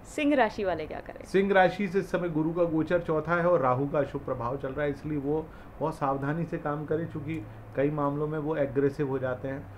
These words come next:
Speaker 2: तो उनको आज अपने प-, पत्नी को मावे की मिठाई ज़रूर खिलाना चाहिए और कोई सफ़ेद रंग, अ, गोल्डन कलर की कोई ऐसी चीज़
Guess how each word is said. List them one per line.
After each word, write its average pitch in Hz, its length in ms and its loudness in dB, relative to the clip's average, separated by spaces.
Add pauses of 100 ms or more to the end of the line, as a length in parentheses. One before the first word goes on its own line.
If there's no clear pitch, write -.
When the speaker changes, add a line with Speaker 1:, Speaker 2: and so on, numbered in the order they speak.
(180)
Speaker 2:
तो 170 60 0
उनको 180 200 0
आज 185 220 4
अपने 185 240 0
प-, - 360 -4 (120)
पत्नी 156 280 -4
को 180 380 -4 (400)
मावे 143 520 4
की 208 140 -4
मिठाई 143 360 0
ज़रूर 123 380 -4
खिलाना 113 340 -8
चाहिए 131 320 -8 (380)
और 170 380 8 (880)
कोई 202 140 4
सफ़ेद 196 560 2
रंग, 170 300 2
अ, 139 400 -4
गोल्डन 156 400 4
कलर 139 220 2
की 143 160 -4
कोई 131 240 -2
ऐसी 123 240 -4
चीज़ 131 240 -6